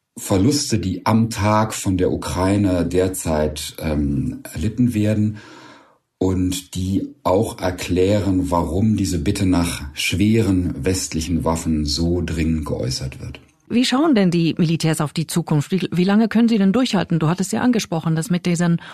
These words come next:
Speaker 2: hohen Verlusten, hundert Tote pro Tag, wie schauen sie da in die Zukunft?
Speaker 1: Das ist natürlich eine heikle Frage. Also da muss man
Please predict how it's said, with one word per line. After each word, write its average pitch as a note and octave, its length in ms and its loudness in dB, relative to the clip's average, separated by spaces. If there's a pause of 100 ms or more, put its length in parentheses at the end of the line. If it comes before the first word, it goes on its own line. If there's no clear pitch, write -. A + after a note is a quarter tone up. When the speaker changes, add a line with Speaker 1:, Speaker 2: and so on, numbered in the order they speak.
(180)
Speaker 2:
hohen A3 240 4
Verlusten, G3 680 0
hundert F#3 380 2
Tote F#3 180 0
pro F3+ 160 -6
Tag, F#3+ 400 -2
wie G3+ 120 2
schauen G#3 260 2
sie G3+ 140 0
da F#3 120 2
in F#3+ 80 4
die F#3+ 120 0
Zukunft? - 500 -6
Speaker 1:
Das C3+ 180 2
ist D3+ 120 0
natürlich C#3 340 4
eine A#2 160 4
heikle B2+ 360 2
Frage. A#2+ 680 0
Also A#2+ 560 0
da G#2+ 180 0
muss C#3 260 2
man A#2+ 460 2